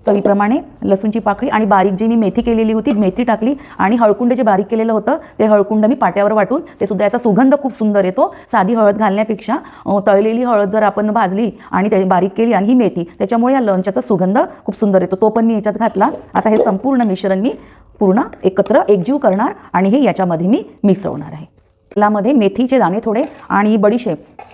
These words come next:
त्यानंतर थोडा हिंग याची फोडणी देऊन ते थंड तेल मी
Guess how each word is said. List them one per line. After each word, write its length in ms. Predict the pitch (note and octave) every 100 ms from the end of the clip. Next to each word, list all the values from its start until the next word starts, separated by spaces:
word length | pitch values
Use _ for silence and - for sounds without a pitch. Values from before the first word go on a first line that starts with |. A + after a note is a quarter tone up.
| - _ _
त्यानंतर 380 | G3+ G3+ G3+ C4 D#4 - _ _ -
थोडा 140 | G#3
हिंग 220 | A#3 G#3 E3 D#3 -
याची 160 | G3
फोडणी 300 | - G#3+ G3+
देऊन 180 | A#3+ B3
ते 60 | D4 D4
थंड 220 | G#3 A3 A#3+ A#3+ - _
तेल 200 | G#3+ G3+
मी 240 | A3+ G#4